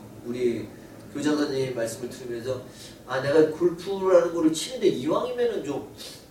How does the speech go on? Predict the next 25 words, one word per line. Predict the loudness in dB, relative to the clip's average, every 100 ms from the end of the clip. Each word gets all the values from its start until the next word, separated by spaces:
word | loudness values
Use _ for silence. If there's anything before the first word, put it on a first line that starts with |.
| -10
그래, | -2 -2
구십 | -2 -6 -6 0
개, | 2
내가 | 4 2 2
뭐 |
싱글은 | -2 -2 -4 2 6 6
아니지만은 | 6 2 -4 -4 -4 -4 -8
한 | -10 -14 -14
팔, | -10 -8
구십 | -8 -8
대 | -8
쳐봐야 | -2 2 4
되지 | 4 2
않겠느냐.' | -2 -8 -12 -12 -10 -10 -8 -8 -10 -14 -20 -20 -20 -20 -14
생각을 | -6 4 8 8 6
좀 | 0
했어요. | -4 0 2 2 0
그리고 | 4 6 6 0 -14 -20 -20 -4
너무 | 10 12 12 12
못 | 10 6
치-, | 2
쪽팔려. | 0 6 8 8 6 4 -8
제가 | -6 -4
보니까 | 0 0 2 0 2 0
캐디들이 | -4 -6 -2 -2 2 2 2